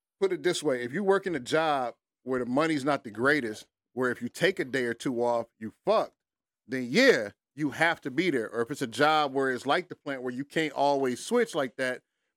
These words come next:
then yeah, it's fucked up, but you have to be there. But when you work a job where it's like,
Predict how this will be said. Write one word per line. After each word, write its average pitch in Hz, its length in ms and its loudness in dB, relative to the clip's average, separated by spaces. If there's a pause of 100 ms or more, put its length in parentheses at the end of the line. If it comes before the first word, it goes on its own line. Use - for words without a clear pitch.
then 131 100 -4
yeah, 170 160 4
it's 139 100 -4
fucked - 420 2
up, 226 240 0
but - 140 -12
you 139 100 -6
have 156 340 2
to 143 80 -10
be 156 200 0
there. 110 240 -2 (480)
But 127 100 -6
when 139 120 -2
you 233 120 0
work 226 220 6
a 156 40 -2
job 147 640 0
where 127 200 -2
it's 131 140 -6
like, 131 320 0